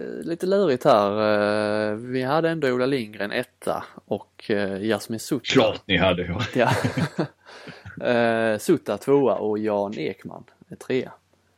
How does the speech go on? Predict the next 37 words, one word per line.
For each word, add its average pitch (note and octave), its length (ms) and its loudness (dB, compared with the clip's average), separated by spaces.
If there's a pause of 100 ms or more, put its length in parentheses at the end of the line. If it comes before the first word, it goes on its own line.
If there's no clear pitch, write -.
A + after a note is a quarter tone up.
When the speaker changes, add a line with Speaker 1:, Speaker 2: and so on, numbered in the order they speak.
(300)
Speaker 2:
Mm. D#3 200 2 (540)
Ja, G2+ 120 6
jag A2+ 140 10
är C3+ 40 8
inte E3+ 160 2
med C#3 200 8
i G2+ 80 10
Ola E2 240 6
då. F2 160 2
Eh, F#2 1120 6
Speaker 1:
Inte F#2 140 4
ens F2+ 200 4
topp A#2 160 0
tre? F#3 280 -2 (500)
Speaker 2:
Nej, A2+ 380 6 (200)
inte A2 200 -2
ens F#2+ 140 -2
topp F2+ 200 -4
tre. F2+ 240 0 (140)
Speaker 1:
Seriesegrarnas A2+ 1000 0
tränare. C3+ 420 -6 (400)
På B2 120 -4
plats B2+ 240 -6
Speaker 2:
Ja. C3+ 160 8
Speaker 1:
inte B2+ 120 6
på G#2+ 140 -10
Flinks A2 340 -14
lista. A#2 480 0
Speaker 2:
Nej, B2+ 280 6 (120)
nej. G#2 320 -2 (140)
Nej, A#2 120 6
det C#3 80 8
går D#3 140 10
att C3+ 60 10
diskutera. B2 420 2
Där, D#3+ 200 8
där, C#3 280 8